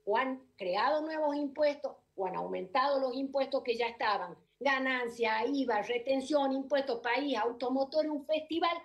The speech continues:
para todos y todas, señor presidente. ¿Y sabe una cosa? Cuarenta y seis millones de personas tuvieron que pagar más iva. ¿Y sabe a quién le recae ese iva? A los que menos tienen.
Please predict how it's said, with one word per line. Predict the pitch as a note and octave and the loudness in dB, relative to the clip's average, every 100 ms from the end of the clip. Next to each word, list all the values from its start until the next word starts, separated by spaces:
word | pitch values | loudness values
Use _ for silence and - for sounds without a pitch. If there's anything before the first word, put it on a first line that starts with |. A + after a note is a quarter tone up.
| _ - | _ -10
para | B3 A#3 - | -6 -6 -2
todos | G4 G#4 G4+ - - - | 0 0 -2 -6 -16 -10
y | E4 | -6
todas, | E4 F#4+ D4+ A#3+ | 0 2 2 0
señor | A#3+ C4 C#4 C4+ | -4 -4 -2 -2
presidente. | C4+ C4 C#4+ C#4+ C4+ C4+ A#3 - _ - | -4 -4 -2 0 0 -2 -4 -8 _ -10
¿Y | |
sabe | C#4 E4 F4+ | -4 -2 0
una | C4+ A#3 | 0 0
cosa? | C#4 D#4+ - G3 - _ _ _ _ | 0 0 -2 -4 -6 _ _ _ _
Cuarenta | - C4+ C#4 D4 C#4 C#4+ | 0 2 2 -2 -2 -4
y | C#4+ | -4
seis | - F#4 F#4+ - | -4 -2 -2 -4
millones | - C#4 D4+ D4 F4+ G4 D#4 | -2 2 2 2 2 2 2
de | A#3 | 0
personas | B3 C4 B3+ C#4+ C4 A3+ F3+ - _ _ | -2 -4 -2 0 0 0 -4 -12 _ _
tuvieron | - B3+ C4 A#3 | -4 0 2 0
que | A3+ | -2
pagar | A#3+ A#3 A#3+ A#3 | 0 2 2 0
más | A3+ A3 | -4 -6
iva. | B3 G3+ - - _ _ _ | -4 -2 -4 -6 _ _ _
¿Y | G#3 | -12
sabe | - C4 C4 | -2 0 2
a | A3 | 0
quién | - C#4+ D#4 | -2 -4 -2
le | C4+ G3+ | -2 -4
recae | G3+ G3+ A#3+ A3+ F#3+ D#3+ - _ _ | -6 -4 -2 0 -2 -4 -12 _ _
ese | A3+ A#3+ G#3+ | -4 -2 0
iva? | G#3 D4+ D4+ F#3+ - _ _ _ | 4 4 4 0 -2 _ _ _
A | - | -8
los | F#3 | -8
que | - F#3 | -6 -6
menos | A3 A3+ - | -4 -4 -8
tienen. | - G#3 G3 F3+ D#3 | -2 0 0 -4 -10